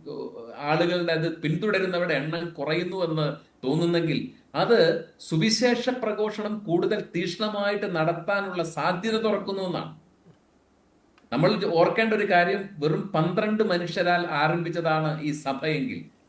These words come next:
അതിന്റെ അനന്തമായ സാധ്യത, ഈ സുവിശേഷ പ്രഘോഷണത്തിന്റെ സാധ്യത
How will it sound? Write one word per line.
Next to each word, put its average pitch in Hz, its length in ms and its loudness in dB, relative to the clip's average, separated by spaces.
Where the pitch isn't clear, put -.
അതിന്റെ 226 440 4
അനന്തമായ 202 800 2
സാധ്യത, 165 720 0
ഈ 156 120 0
സുവിശേഷ 160 560 -4
പ്രഘോഷണത്തിന്റെ 160 800 -2
സാധ്യത 151 480 -2